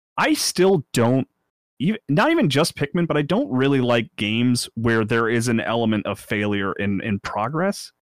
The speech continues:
if that makes sense. Like, you, Pikmin will die over the course of playing a Pikmin game. And a lot of Pikmin in particular die in Pikmin one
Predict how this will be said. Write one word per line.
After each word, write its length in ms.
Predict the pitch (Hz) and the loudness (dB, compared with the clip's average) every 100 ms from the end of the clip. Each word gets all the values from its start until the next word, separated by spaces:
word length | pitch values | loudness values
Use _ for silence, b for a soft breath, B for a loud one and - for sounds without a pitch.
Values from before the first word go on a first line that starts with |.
| _ | _
if 120 | 143 | -10
that 160 | 196 190 | -4 -2
makes 240 | 202 - | -2 -2
sense. 280 | - 220 - | -2 -2 0
Like, 240 | 127 123 B B - | 0 -2 B B -6
you, 300 | 131 254 - 127 - | -2 -2 -4 -10 -6
Pikmin 500 | - 240 262 262 131 | -2 0 2 2 2
will 280 | 117 147 156 | 4 4 4
die 440 | 113 110 98 - - _ _ _ | 2 0 -2 -4 -12 _ _ _
over 180 | 120 120 | 0 2
the 100 | 104 | 0
course 320 | - 107 - | -2 -2 -2
of 120 | 101 - | -6 -4
playing 180 | 95 | -4
a 40 | 92 | -4
Pikmin 360 | - - 87 | -6 -8 -8
game. 160 | 82 87 | -6 -6
And 100 | 117 | -2
a 60 | 123 | -2
lot 320 | 117 135 180 | 0 2 2
of 80 | 156 | 2
Pikmin 280 | 139 - 110 | 0 0 0
in 80 | 101 | -2
particular 440 | 101 123 110 101 | -2 -4 -2 -4
die 240 | 104 101 | -2 -2
in 100 | 98 | -2
Pikmin 360 | - 117 104 95 | -4 -6 -4 -4
one 420 | 104 131 107 104 | 0 0 0 -2